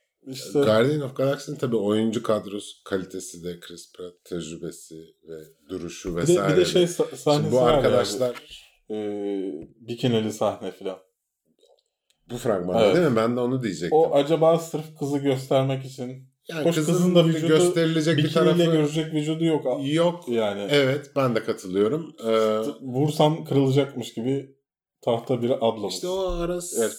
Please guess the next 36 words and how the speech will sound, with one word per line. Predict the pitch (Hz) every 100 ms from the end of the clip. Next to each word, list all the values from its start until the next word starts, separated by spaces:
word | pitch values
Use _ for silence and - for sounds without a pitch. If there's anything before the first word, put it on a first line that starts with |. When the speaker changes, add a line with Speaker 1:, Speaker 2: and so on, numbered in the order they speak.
| -
Speaker 1:
kusura | - 143
Speaker 2:
Aynen. | 143 139
Speaker 1:
bakmayın | 113 117 113
böyle | 110 104 110
seksist | 110 - 113 - 120 -
yorumlar | 117 113 113 139
işte | 135 -
ama | 196 135 110 - -
Speaker 2:
<laughs> | - -
Speaker 1:
yani | 135 139 156 147 151 - _ _
sırf | - - 190 175
onun | 165 170
için | 156 - 156 151 - - -
koyulmuş | 135 131 135 151 -
bir | 135
sahne | 123 117 104 107
gibiydi. | 101 104 123
Speaker 2:
Gibi | 131 175
geldi, | 113 95 85 85
evet. | 80 -
Speaker 1:
Ve | 135 175 - - -
hani | 143 139
kız | - 175 151
da | 151 170 - -
açıkçası | 147 - - 104 98 160 165 139
bikiniyle | 135 117 101 120
güzel | 127 120 131 135
değil | 131
şimdi. | 113 101 95
Speaker 2:
Evet. | 95 - 85 73
Speaker 1:
Yani | 101 90 87 107
yapabileceğim | 107 110 98 92 95 92
sö-, | - 110 - 101
bir |
şey | 98 123
yok. | 127 104